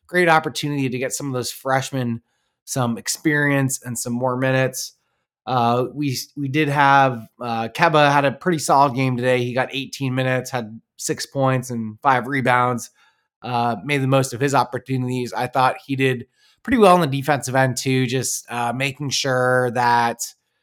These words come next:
um, you know, Delaware State wasn't getting any easy buckets, but you gotta give Delaware State the credit. They were the, the better shooting team today. They were thirty-eight percent from three, and Penn State was only twenty-five. So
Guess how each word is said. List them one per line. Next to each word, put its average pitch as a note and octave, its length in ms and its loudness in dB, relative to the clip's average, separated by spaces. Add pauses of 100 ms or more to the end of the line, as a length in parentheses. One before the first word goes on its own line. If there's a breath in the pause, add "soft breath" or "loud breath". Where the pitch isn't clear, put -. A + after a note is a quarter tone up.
(540)
um, G#2 520 -2 (1300)
you C3+ 60 -4
know, B2+ 80 -2
Delaware C3 360 2
State C3 380 -4
wasn't C#3 340 2
getting C3+ 260 -2
any C3 480 -2 (440)
easy C3+ 300 -4
buckets, C3 540 -2
but B2+ 480 -2 (240 soft breath)
you D#3 100 -6
gotta E3+ 180 8
give D#3+ 120 0
Delaware D#3 340 4
State D3 300 -2
the - 40 -14
credit. C#3+ 400 0
They C3+ 140 2
were C#3 260 2
the, B2 440 0
the B2+ 80 -8
better C3+ 260 4
shooting C3 500 -4
team E3+ 240 -4
today. F3 420 2 (300)
They D3 140 -2
were C3+ 160 0
thirty-eight C#3+ 560 0
percent C#3 300 -6
from C3+ 160 -8
three, C#3+ 400 0
and A#2+ 200 -4
Penn C#3 200 -4
State D3 400 -2
was B2+ 160 -4
only B2+ 180 2
twenty-five. G#2 720 -8
So A#2+ 560 -2